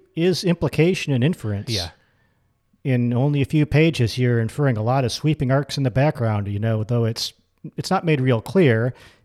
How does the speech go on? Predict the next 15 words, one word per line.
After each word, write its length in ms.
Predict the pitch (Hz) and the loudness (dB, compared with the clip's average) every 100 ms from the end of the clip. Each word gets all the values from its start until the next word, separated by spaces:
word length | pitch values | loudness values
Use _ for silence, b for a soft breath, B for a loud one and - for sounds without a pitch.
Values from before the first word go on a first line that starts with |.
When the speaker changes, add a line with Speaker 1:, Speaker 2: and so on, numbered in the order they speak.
| b _ _ _ | b _ _ _
Speaker 1:
I, 160 | 185 - | -6 -4
I 60 | 160 | -2
think 180 | 247 240 | -2 0
we've 100 | 175 | 2
got 180 | 147 | 2
it 100 | 139 | 2
pretty 180 | - 123 | 0 0
well 180 | 117 107 | 2 2
nailed. 460 | 107 107 101 98 - | 2 0 -2 -6 -6
I 100 | 185 | -2
could 140 | 185 180 | 0 -2
be 80 | 185 | -2
totally 320 | 185 170 165 | 0 0 2
wrong. 340 | 156 107 92 - _ _ _ _ _ _ | 2 2 -2 -14 _ _ _ _ _ _
Speaker 2:
Well, 320 | 196 196 190 | -6 -6 -6